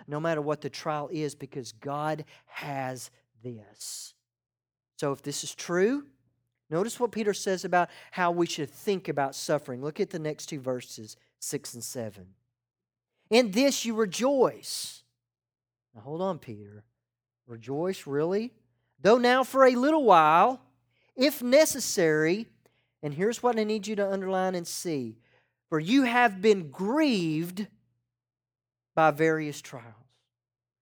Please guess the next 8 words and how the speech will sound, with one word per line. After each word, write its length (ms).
so 240
that 260
the 100
tested 560
genuineness 840
of 120
your 140
faith, 540